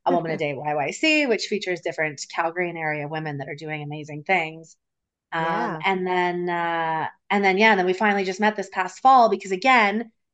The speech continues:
Speaker 1: you popped into
Speaker 2: Mm-hmm.
Speaker 1: my world. You just popped onto my feed when I was going through, like, a really tough time. Like, stuff was, like, hitting the fan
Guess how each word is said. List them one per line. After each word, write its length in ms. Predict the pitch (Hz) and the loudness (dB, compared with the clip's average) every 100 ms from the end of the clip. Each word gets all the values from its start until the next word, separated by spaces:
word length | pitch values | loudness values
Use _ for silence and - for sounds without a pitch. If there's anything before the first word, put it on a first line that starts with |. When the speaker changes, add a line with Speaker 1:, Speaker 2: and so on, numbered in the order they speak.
| - | -12
Speaker 1:
you 80 | 202 | -4
popped 280 | - 202 208 | 2 2 4
into 180 | 208 220 | 2 6
Speaker 2:
Mm-hmm. 20 | |
Speaker 1:
my 140 | 214 | 4
world. 520 | 202 214 180 175 185 | 6 8 8 8 6
You 60 | 185 | 2
just 180 | 190 - | -8 -10
popped 320 | - 202 202 | 0 0 4
onto 200 | 220 220 | 2 2
my 120 | 220 | -2
feed 320 | 214 220 202 | -2 -4 -4
when 100 | 185 | -2
I 80 | 180 | -2
was 100 | 180 | -2
going 180 | 180 175 | -4 -6
through, 140 | - | -4
like, 120 | 185 180 | -6 -4
a 80 | 185 | -10
really 480 | 175 190 202 196 | -4 0 2 2
tough 260 | 202 196 185 | 0 -2 0
time. 260 | 175 165 170 | -4 -6 -6
Like, 180 | 165 - - - _ - | -10 -12 -20 -20 _ -14
stuff 360 | - 220 190 | 4 4 6
was, 120 | 214 | 2
like, 200 | 208 196 - - - | 4 2 0 -18 -10
hitting 840 | 208 190 185 180 180 170 165 170 180 _ _ - | -4 -4 -4 -4 -4 -6 -10 -14 -14 _ _ -6
the 80 | 208 | -4
fan 720 | 208 190 147 120 156 220 220 | 0 -2 -2 -8 -8 -8 -8